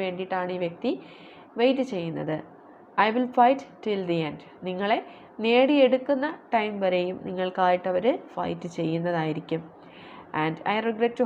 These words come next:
hide truth from you. നിങ്ങളിൽ നിന്നും ഒരുപാട് കാര്യങ്ങൾ മറച്ചു വെച്ചതിൽ ആ വ്യക്തി ഇപ്പോൾ ഒരുപാട് സങ്കടപ്പെടുന്നുണ്ട്. ഓക്കെ, അപ്പോൾ ഇതൊക്കെയാണ് പൈൽ നമ്പർ ടു നിങ്ങളുടെ പേഴ്സൺ നിങ്ങളോട് പറയാൻ ആഗ്രഹിക്കുന്ന മെസ്സേജസ്.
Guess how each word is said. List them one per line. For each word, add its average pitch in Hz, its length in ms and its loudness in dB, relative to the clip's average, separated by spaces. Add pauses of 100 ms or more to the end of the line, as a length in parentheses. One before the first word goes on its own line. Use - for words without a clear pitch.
hide 214 240 0 (260)
truth 247 320 0
from 170 220 0
you. 165 160 -4
നിങ്ങളിൽ 185 340 -4
നിന്നും 208 280 -4 (440)
ഒരുപാട് 285 380 10 (120)
കാര്യങ്ങൾ 214 360 4 (140)
മറച്ചു 185 380 -2
വെച്ചതിൽ 185 400 -2
ആ 175 100 2
വ്യക്തി 170 260 -4
ഇപ്പോൾ 175 140 2
ഒരുപാട് 175 380 4 (680)
സങ്കടപ്പെടുന്നുണ്ട്. 165 880 0 (640)
ഓക്കെ, 208 240 0
അപ്പോൾ - 220 -8
ഇതൊക്കെയാണ് 220 440 0 (160)
പൈൽ 220 240 2
നമ്പർ 214 180 -2 (180)
ടു 233 80 0 (260)
നിങ്ങളുടെ 196 340 -4
പേഴ്സൺ 185 340 0
നിങ്ങളോട് 180 380 -2
പറയാൻ 175 260 0 (120)
ആഗ്രഹിക്കുന്ന 170 580 -4 (680)
മെസ്സേജസ്. 208 520 0